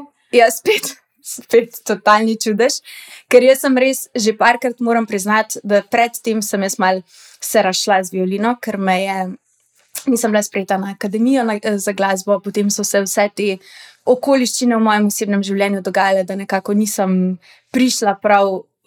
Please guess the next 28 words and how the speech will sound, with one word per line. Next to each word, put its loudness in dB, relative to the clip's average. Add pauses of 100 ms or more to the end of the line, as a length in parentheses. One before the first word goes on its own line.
(180)
do 4
trenutka, 0
kjer -2
bi -4
jaz, 0
em, 0 (380)
lahko 2
samo, 0
ne 0
vem, -2 (400)
eh, -6 (380)
dokončala 2
to -6
svojo 0
pot 0
z -6
violino 0
in -4
sem -2
rekla, 0
okej, -4
mogoče -2
mi -2
življenje -2
sporoča, -4
da -4
to -4
spustim. -2